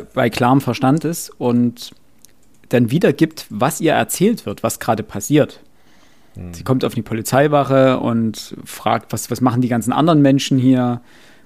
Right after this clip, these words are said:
Speaker 1: Und ihr wird dann erzählt, „Ja, die suchen alle nach ihren Koffern, kommen Sie doch bitte mit.“ Also wie sie dann auch behandelt wird, äh, ist dann auch ziemlich interessant.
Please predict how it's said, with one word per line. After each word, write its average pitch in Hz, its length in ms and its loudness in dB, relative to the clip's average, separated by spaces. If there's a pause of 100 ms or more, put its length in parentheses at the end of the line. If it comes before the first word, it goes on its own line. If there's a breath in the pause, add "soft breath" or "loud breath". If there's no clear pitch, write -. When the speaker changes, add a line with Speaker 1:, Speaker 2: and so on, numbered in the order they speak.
(140)
Speaker 1:
Und 113 200 -4
ihr 120 120 2
wird 117 100 0
dann 117 120 2
erzählt, 113 640 -2
„Ja, 107 180 -4
die 131 80 6
suchen 113 240 0
alle 151 240 2
nach 151 200 4
ihren 131 280 0
Koffern, 117 840 -2 (360 soft breath)
kommen 127 200 0
Sie 107 80 -4
doch 107 140 -2
bitte 107 260 -6
mit.“ 143 200 0
Also 123 260 0 (360 loud breath)
wie 147 140 2
sie 160 140 4
dann 120 180 2
auch 110 200 -4
behandelt 104 540 -4
wird, 120 220 -6 (1200 loud breath)
äh, 107 420 -6 (160)
ist - 240 -8
dann 120 120 0
auch - 520 -4 (460)
ziemlich 131 320 -2
interessant. 104 540 -6